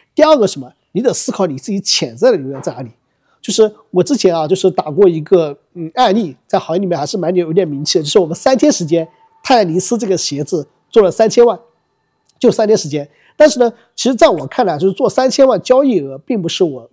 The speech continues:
这个引以为自豪的事情，是通过塔-，泰莱尼斯这个活-，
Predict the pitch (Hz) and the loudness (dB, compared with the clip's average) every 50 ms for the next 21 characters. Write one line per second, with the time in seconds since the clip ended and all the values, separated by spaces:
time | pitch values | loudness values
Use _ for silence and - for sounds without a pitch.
0 | _ - - 160 147 147 139 - _ - 160 202 214 165 147 147 - - 240 143 | _ -6 -6 -6 -4 -6 -10 -10 _ -8 -6 -4 -4 -4 -6 -8 -4 -4 -4 -4
1 | - 127 135 - - 147 - 127 117 _ _ _ _ _ _ - 262 240 - - | -4 -10 -14 -14 -14 -14 -14 -14 -16 _ _ _ _ _ _ -6 -6 -6 -4 -4
2 | - 277 269 302 269 220 214 - - - 156 - _ _ - 269 220 208 196 175 | -4 -2 2 2 2 2 2 -4 -12 -14 -14 -14 _ _ -4 -2 -2 -2 -2 -2
3 | 202 202 - 247 202 240 226 170 143 - _ 135 135 | -4 -4 -6 -8 -8 -6 -8 -8 -8 -8 _ -14 -14